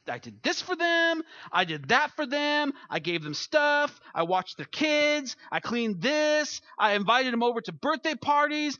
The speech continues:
They sat on my couch. I mean, I just did so much for them.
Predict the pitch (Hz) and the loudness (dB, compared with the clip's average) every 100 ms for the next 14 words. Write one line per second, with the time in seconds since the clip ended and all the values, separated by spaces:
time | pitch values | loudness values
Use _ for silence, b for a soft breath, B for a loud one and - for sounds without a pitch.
0 | b 180 185 - 262 277 240 175 - - | b -6 -4 0 2 2 0 -2 -4 2
1 | 285 285 277 247 247 254 311 - - 233 | 4 4 2 0 0 0 -2 -6 -8 -10
2 | - - 320 339 370 330 285 277 | -10 -4 0 2 2 -2 -2 -6